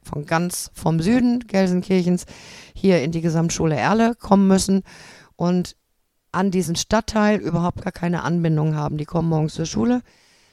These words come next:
die fahren wieder nach Hause und was hier im Stadtteil Erle läuft, wissen sie gar nicht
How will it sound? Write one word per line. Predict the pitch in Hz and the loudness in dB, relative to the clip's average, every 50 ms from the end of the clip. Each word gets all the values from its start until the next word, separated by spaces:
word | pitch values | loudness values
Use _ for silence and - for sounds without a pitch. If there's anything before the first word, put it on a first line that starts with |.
| _ _ - | _ _ -14
die | 165 | -14
fahren | - - 180 175 170 175 165 | -10 -4 -4 -2 -2 -2 -2
wieder | 170 156 151 | -2 -2 -2
nach | 151 147 147 | -4 -4 -6
Hause | 151 165 170 190 190 190 208 208 214 _ _ _ _ _ _ _ _ _ _ _ _ _ | -6 -6 -8 -8 -8 -8 -8 -10 -10 _ _ _ _ _ _ _ _ _ _ _ _ _
und | - 175 180 165 | -6 -6 -4 -2
was | 165 175 175 - - | -4 -4 -4 -4 -4
hier | 175 175 165 | -4 -4 -4
im | 117 160 | -4 -6
Stadtteil | - - - 170 - - 165 160 131 | -8 -8 -8 -8 -8 -6 -6 -6 -4
Erle | 87 143 170 180 190 190 | -2 -2 0 0 0 0
läuft, | 185 180 180 185 180 - - - _ - - - _ _ _ _ - | 0 0 0 0 -2 -4 -8 -18 _ -20 -20 -20 _ _ _ _ -18
wissen | - 156 175 190 - 208 202 | -8 -4 -4 -2 -2 -2 -2
sie | 185 202 185 | -2 -2 -2
gar | 175 185 185 180 | 0 0 2 2
nicht | 185 185 180 170 - - | 2 0 0 -2 -6 -12